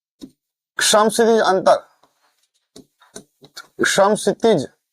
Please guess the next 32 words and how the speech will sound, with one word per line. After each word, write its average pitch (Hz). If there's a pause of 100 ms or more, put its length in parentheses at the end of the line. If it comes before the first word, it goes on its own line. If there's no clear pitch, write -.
(1120)
અંતર 226
આપણને 214
ખબર 196
છે 202
એનું 185
સૂત્ર. 180 (680)
આર 196 (100)
બરાબર 196
શું 208
હતું 196
મારી 185
પાસે? 165 (540)
વી 185
સ્ક્વેર 202
upon 175 (180)
જી 175
હતું. 135 (340)
અહીંયા 151
મહત્તમ 175
ક્ષમસિદ્ધ 202
અંતર 202
હોય 202
ને 160
ત્યારે 139
થીટા 175
બરાબર 180
કેટલો 185
હોય 165
મારી 131
પાસે? 160 (100)
પિસ્તાલીસ. 113 (540)
Sin 165